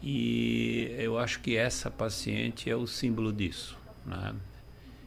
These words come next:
Então, em, em nome dela, a gente tá homenageando, através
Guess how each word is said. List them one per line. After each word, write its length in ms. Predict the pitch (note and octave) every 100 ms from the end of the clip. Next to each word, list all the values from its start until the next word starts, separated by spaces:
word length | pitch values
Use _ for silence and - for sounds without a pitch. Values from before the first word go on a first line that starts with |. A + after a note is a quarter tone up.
| -
Então, 440 | - A2+ B2 B2+ A#2+
em, 460 | A2+ A2 G#2+ -
em 40 | G#2+
nome 260 | A#2 A#2
dela, 480 | G2+ G2+ G#2 A#2 B2+
a 80 | A#2+
gente 320 | G2 G#2 -
tá 380 | - G#2+ F#2+ - - -
homenageando, 1000 | C3+ C3 G#2+ G#2+ G2 F#2+ F2 G2+ - -
através 760 | - G2 F2 E2+ E2+ - -